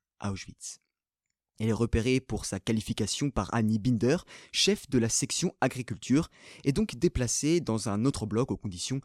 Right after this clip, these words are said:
de vie plus supportables. Elle est alors chargée de cultiver des pissenlits afin d'en extraire le caoutchouc. Elle est cependant envoyée à Birkenau, puis,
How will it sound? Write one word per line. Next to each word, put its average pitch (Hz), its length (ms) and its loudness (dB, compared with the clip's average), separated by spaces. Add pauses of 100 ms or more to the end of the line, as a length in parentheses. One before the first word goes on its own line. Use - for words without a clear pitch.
(300)
de 95 100 -6
vie 110 200 -6
plus 104 300 -6
supportables. - 720 -6 (580)
Elle 101 100 -6
est 101 120 -6
alors 104 280 0
chargée 110 340 -2
de 101 100 -6
cultiver 113 540 -4
des 95 120 -8
pissenlits 117 640 -4
afin 123 280 -6
d'en 92 160 -4
extraire 110 440 -6
le 85 120 -10
caoutchouc. - 520 -8 (680)
Elle 113 100 0
est 117 40 2
cependant 117 480 0
envoyée 110 520 0
à 85 80 -8
Birkenau, 113 560 2
puis, 135 200 0